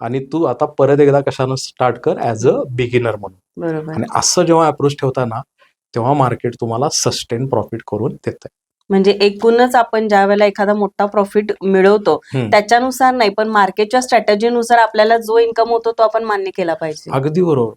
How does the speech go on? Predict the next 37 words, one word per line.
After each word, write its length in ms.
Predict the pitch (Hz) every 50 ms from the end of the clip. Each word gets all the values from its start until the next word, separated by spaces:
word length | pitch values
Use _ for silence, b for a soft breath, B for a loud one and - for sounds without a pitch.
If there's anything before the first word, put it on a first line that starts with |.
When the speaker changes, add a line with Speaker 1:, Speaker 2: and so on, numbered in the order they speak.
| _ - 117
Speaker 1:
मॅम, 300 | 135 147 160 170 175 170 - _ _ 135
मला 260 | 131 147 160 165 160
सांगा, 380 | - 156 143 135 127 123 123 127 - _ _ _ _ _ -
कोल्हापूरमध्ये, 800 | 151 147 147 165 165 156 165 160 151 147 127 117 113 113 113 - _ _ _ _ - 123
अ, 60 | 120
Speaker 2:
हम्म. 240 | 117 117 117 113 113
Speaker 1:
ज्याची 480 | 123 123 127 - 151 156 156 156 156 156 151 - -
फॅमिली 340 | 131 123 127 147 160 143 123
आहे, 320 | 101 - _ _ - 190
Speaker 2:
हम्म. 160 | 180 175 165 165 -
Speaker 1:
हजार 300 | - - 160 135 190 196
रुपये 260 | 196 196 196 190 180
पण 180 | 180 185 180 185
त्या 140 | 180 180 170
व्यक्तीसाठी, 720 | 160 160 - - - 151 143 170 147 147 156 156 160 165 160
हजार 240 | - 135 127 160 175
रुपये 220 | 175 165 175 165
मध्ये 200 | 165 160 156 156
सुद्धा 220 | 143 151 147 156 156
दिवसाला 400 | 143 139 127 - - 139 143 143
घर 200 | 127 123 123 -
चालतंय, 380 | - 123 107 95 - - 95 - _ _ _ - 117
जो 40 | 131
Speaker 2:
येस. 100 | 131 135
Speaker 1:
मिडल 180 | 123 131 120
क्लास 220 | 120 131 123 - -
फॅमिली 260 | 120 113 110 110 107
मधला 240 | 104 104 101 98 98
आहे, 80 | 101
Speaker 2:
हो. 80 | - 117
Speaker 1:
दोन 200 | 120 131 135 135
मुलं 220 | 139 135 123 117
आहेत, 100 | 101 - _ _ _ _ _ _ _ _ -
चालतंय 280 | - 143 135 135 165 165
की 100 | 143 147
नाही? 160 | 135 117 107 -
Speaker 2:
चालतं. 340 | 220 214 196 180 - 165 160